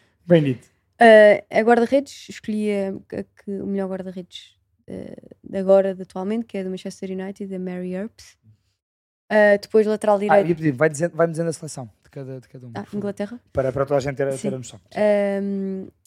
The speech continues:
Speaker 2: a Lucy Bronze, da Inglaterra. Depois a Rafael, que, brasileira. A Wendy Renard, do, ah, França.
Speaker 1: Uhum.
Speaker 2: E, ah, a Rachel Daly, de, de Inglaterra.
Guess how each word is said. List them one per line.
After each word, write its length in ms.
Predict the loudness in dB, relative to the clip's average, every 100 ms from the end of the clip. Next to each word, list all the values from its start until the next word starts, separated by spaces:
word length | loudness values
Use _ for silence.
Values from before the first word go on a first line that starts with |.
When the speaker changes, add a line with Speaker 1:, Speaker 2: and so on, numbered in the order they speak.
| _ -8
Speaker 2:
a 80 |
Lucy 340 | -4 -4 -4 -6
Bronze, 420 | -6 -6 -10 -14 -16
da 200 | -12 -8
Inglaterra. 520 | -8 -8 -10 -10 -12 -18 _ _ _ _ _ _
Depois 400 | 4 6 4 -2
a 60 | -8
Rafael, 720 | -8 -2 2 4 4 0 -10 _ _
que, 320 | -12 -12 -12
brasileira. 580 | -10 -10 -6 -4 -4 -6 _ _ _ _ _ _ _
A 220 | -8 -6
Wendy 280 | -4 -4 -4
Renard, 460 | -6 -10 -10 -10 -14 _
do, 560 | -14 -10 -10 -10 -12 -14 -20 _ -16
ah, 240 | -14 -14
França. 440 | -6 -2 -2 -6 -14 _ -16
Speaker 1:
Uhum. 360 | -14 -12 -12 -10
Speaker 2:
E, 440 | -8 -6 -6 -6 -4
ah, 680 | -4 -4 -6 -8 -10 -12 -16 _ _ _ _ _ _ _ _ -12
a 100 | -8
Rachel 460 | -6 -6 -6 -8 -2
Daly, 420 | 0 0 -4 -10
de, 240 | -10 -12 -12
de 340 | -10 -8 -8
Inglaterra. 580 | -8 -10 -8 -12 -14